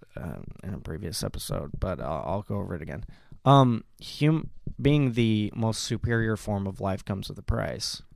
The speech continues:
and that's, uh, humans can dominate all life on Earth, but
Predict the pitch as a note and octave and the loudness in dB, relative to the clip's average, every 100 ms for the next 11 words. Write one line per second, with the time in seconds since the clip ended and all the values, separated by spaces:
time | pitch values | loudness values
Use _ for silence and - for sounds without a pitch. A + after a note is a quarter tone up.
0 | - G#2+ G2+ G2 G2 F#2+ - - - - | -10 -4 -2 0 -2 -4 -6 -8 -12 -18
1 | - - - - G2+ - C3+ C#3 A#2+ - | -20 -20 -14 -4 -2 0 2 2 2 0
2 | A#2 G#2 A2 A2+ A2+ G#2 - A#2 A2+ A2+ | 0 2 4 4 2 0 2 2 2 0
3 | - A2+ F#2+ - - - - - - - | 0 -4 -4 -6 -10 -16 -20 -20 -20 -18
4 | - - G2 | -10 -4 -4